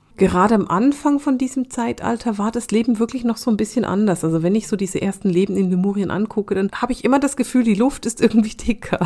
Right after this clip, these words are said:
Und ich kann das nicht so wirklich gut beschreiben. Das fühlt sich irgendwie so einfach ein bisschen an, wie wenn sie dicker wäre als heute. Ich kann's mit einer Geleeartigen Masse beschreiben, wobei das dann irgendwie wie zu dick wäre.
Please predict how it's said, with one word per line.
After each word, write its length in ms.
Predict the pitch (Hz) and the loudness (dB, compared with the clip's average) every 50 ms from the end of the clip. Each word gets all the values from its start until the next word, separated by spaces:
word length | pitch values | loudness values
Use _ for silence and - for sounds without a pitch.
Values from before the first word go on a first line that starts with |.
| 160 - - | 0 0 0
Und 140 | - 202 185 | 0 -2 -2
ich 160 | - - - | -4 -8 -6
kann 220 | - - - 220 226 | -4 -2 -2 -2 -2
das 220 | - - - - | -4 -8 -4 2
nicht 200 | 233 269 285 - | 2 2 4 4
so 160 | - 349 262 | 2 2 2
wirklich 340 | 240 254 269 - 311 294 - | 2 0 2 2 2 2 2
gut 220 | - 269 254 - | -2 -4 -4 -2
beschreiben. 500 | - 262 - - - 208 214 226 226 220 | -2 -4 -4 -2 0 0 0 2 2 0
Das 140 | 208 208 - | -2 -2 -2
fühlt 200 | - - 247 247 | -4 -6 -6 -6
sich 140 | - - - | -6 -6 -4
irgendwie 300 | - 226 220 240 233 240 | -4 -2 -2 -2 -4 -4
so 100 | - 254 | -4 -2
einfach 300 | - 240 240 - - - | -2 -2 -4 -6 -4 -4
ein 80 | 247 214 | -2 -2
bisschen 340 | 254 254 - - - 240 | 0 -4 -2 -4 -4 -2
an, 160 | - - 220 226 | 0 0 0 0
wie 140 | 233 226 | 0 -2
wenn 180 | 233 - 226 214 | -2 -2 -2 -2
sie 200 | - 233 233 247 - - _ _ _ - | -2 -4 -6 -6 -8 -16 _ _ _ 4
dicker 340 | 269 320 - - 381 359 | 4 6 6 6 6 6
wäre 320 | 349 359 311 233 196 190 185 | 6 6 4 4 4 2 2
als 220 | 196 208 202 - | 0 0 -2 0
heute. 340 | - 220 175 156 160 - - | 2 2 4 2 2 -2 -4
Ich 300 | - 196 - - - - | -4 -4 -6 -8 -14 -16
kann's 340 | - - 226 269 302 - - | -6 -2 0 2 2 2 0
mit 120 | 294 - | -2 0
einer 260 | - - 226 220 226 226 - - - - _ _ | 2 2 2 2 0 -2 -6 -12 -20 -20 _ _
Geleeartigen 840 | - - - 208 185 202 240 262 - - 254 247 254 233 208 220 180 | -2 2 2 4 4 4 4 4 4 4 4 2 2 2 4 4 6
Masse 260 | 180 214 247 - - | 6 4 4 2 0
beschreiben, 500 | 240 277 269 - - 277 247 214 214 202 | 0 0 -2 0 2 2 2 2 2 2
wobei 280 | 190 190 185 202 190 202 | 2 2 2 2 0 2
das 200 | 202 220 247 - | 2 2 2 2
dann 200 | - 254 240 - | 0 0 2 4
irgendwie 340 | - 226 208 - 208 214 196 | 2 2 2 2 0 0 0
wie 140 | 220 247 | 0 -4
zu 140 | - - 226 | -4 -4 -4
dick 300 | 208 - 226 220 - - | -2 -2 -2 -2 -2 -2
wäre. 440 | - 190 156 156 - 139 147 - - | 0 2 2 2 2 0 -2 -4 -6